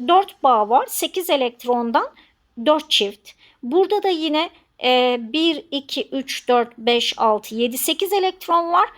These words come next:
Bu da ne yapacaktır? İki çift. Dolayısıyla A veya B şıkkı olur.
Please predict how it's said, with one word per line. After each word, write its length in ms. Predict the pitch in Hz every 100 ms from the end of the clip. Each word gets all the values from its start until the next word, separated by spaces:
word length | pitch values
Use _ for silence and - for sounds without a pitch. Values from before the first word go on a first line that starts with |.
| - -
Bu 120 | 359 392
da 80 |
ne 120 | 370 339
yapacaktır? 520 | 262 - 262 - 523
İki 260 | - - 190
çift. 240 | - 180 - - -
Dolayısıyla 440 | 359 359 - -
A 240 | - 359 349
veya 320 | 254 311 427
B 160 | 269 226
şıkkı 360 | 190 - -
olur. 220 | 180 269